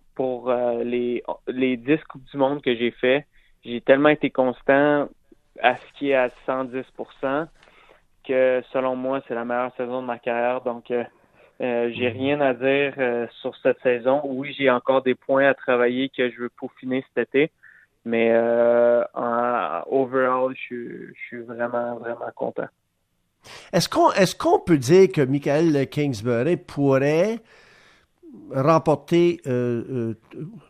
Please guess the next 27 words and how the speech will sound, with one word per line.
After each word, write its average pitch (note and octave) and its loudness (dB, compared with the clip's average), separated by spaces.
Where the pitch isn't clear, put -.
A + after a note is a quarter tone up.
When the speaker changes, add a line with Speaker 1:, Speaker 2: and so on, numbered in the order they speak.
Speaker 2:
tout-, B3 0
toutes C4 2
ses - -2
compétitions ? C3 -4
Puis D#3 -4
les E3+ 10
fois, C4 2
les D3+ 4
fois C4+ 0
qu'il - -12
perd, F3+ 6
c'est - 2
parce D#3+ 2
que G#3 2
il D3+ 4
a D3+ 8
risqué F#3 2
une D3 6
manœuvre D#3 6
spéciale, C3+ 0
différente, B2+ -2
euh, B2 -2
surprenante. C3 0
Puis - -14
c'est D#3+ 4
peut-être E3+ 4
là D#3 6